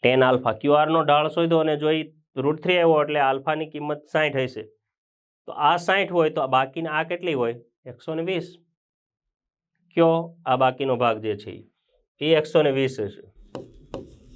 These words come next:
આનું મૂલ્ય એકસો વીસ. આપણે એનો દ્વિભાજક હોય એનું જોઈએ છે. તો આ દ્વિભાજક, આ એકસો ને વીસ હોય તો આ બાકીના બે ટુકડા કેટલા કેટલાના થઈ જાય? સાઈઠ સાઈઠના.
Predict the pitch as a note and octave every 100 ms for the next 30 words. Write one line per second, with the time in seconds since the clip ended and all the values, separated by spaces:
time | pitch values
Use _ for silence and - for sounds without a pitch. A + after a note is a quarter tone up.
0 | - - - - - B2+ C#3+ C3+ B2 A#2+
1 | A2 G#2+ - G2+ G2 F2+ - - _ _
2 | - C3 C3 E3 D#3+ E3 D3 B2+ C3+ E3
3 | F3 E3 D3 C3+ C3 A#2+ A2 G2+ F#2+ F2+
4 | - _ _ _ _ - - C#3+ D#3+ F3+
5 | E3 D#3+ D3+ C3 A2+ - D3 D#3+ D#3+ D#3+
6 | F3 E3+ F#3+ G3 F3+ C#3+ C3+ C3+ C#3+ D3
7 | D3+ D#3+ D#3+ E3 E3 E3 E3 E3 F3+ F3+
8 | F3 F3 D#3 C#3 B2+ A2 B2+ F#3 F#3+ F#3+
9 | D#3+ B2 G#2